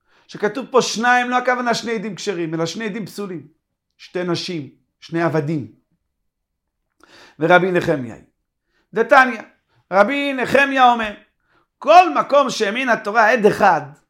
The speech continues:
אז היא הוציאה את זה מהכללים הרגילים של עדויות.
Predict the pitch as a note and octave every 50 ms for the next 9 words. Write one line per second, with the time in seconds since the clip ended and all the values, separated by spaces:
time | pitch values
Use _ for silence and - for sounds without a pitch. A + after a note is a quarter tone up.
0 | _ _ _ _ _ _ _ _ _ _ _ _ _ _ _ _ - E3+ E3+ E3+
1 | A3 A#3+ A3+ - - - C4 F4 G4 D#4+ C4+ A#3+ A3 F#3 D3+ F3+ G3+ G3 F#3+ F#3
2 | F3 F3+ - F3 F#3 F#3 F3+ G3 G#3 G#3 G3 F#3 F3 F3 E3 D#3+ F3+ F#3 F#3 F3+
3 | E3 - - F#3 E3+ F3 E3+ D#3+ D3+ D#3+ D#3 D3 C3 - _ _ _ _